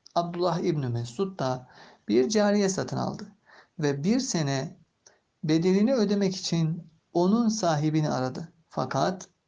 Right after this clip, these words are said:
onu satanı bulamadı. O kaybolmuştu. Artık İbn Mesud onun bedelini fakirler için çıkardı da ondan fakirlere bir dirhem, iki dirhem vermeye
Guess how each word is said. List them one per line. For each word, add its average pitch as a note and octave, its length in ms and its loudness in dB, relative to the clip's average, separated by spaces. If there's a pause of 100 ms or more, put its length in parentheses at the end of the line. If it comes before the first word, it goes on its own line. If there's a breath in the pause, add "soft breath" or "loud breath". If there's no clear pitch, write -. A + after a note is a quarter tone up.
onu E3+ 240 2
satanı D#3 680 -2
bulamadı. D3+ 520 -2 (760 loud breath)
O F#3+ 260 4
kaybolmuştu. G3 840 0 (400)
Artık D3+ 420 -2
İbn D#3+ 180 0
Mesud C3 500 -2 (520 loud breath)
onun F3+ 360 2
bedelini C#3+ 420 0
fakirler D3+ 540 -2
için F3+ 460 -2
çıkardı D3+ 600 -2
da C#3 260 -4 (1000 loud breath)
ondan F3 480 2
fakirlere F#3 800 0 (140)
bir F3 340 0
dirhem, E3+ 760 -2 (800)
iki F#3 280 0
dirhem C#3+ 520 -2
vermeye D#3+ 760 0